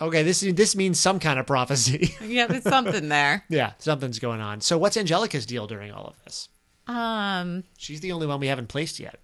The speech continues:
Speaker 2: yeah. Oh, man. I feel like, so
Speaker 1: What
Speaker 2: Go
Speaker 1: about,
Speaker 2: ahead.
Speaker 1: like,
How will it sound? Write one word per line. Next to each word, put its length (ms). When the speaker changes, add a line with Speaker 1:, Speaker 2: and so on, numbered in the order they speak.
Speaker 2:
yeah. 1000
Oh, 80
man. 1000
I 100
feel 220
like, 400
so 920
Speaker 1:
What 280
Speaker 2:
Go 40
Speaker 1:
about, 200
Speaker 2:
ahead. 100
Speaker 1:
like, 180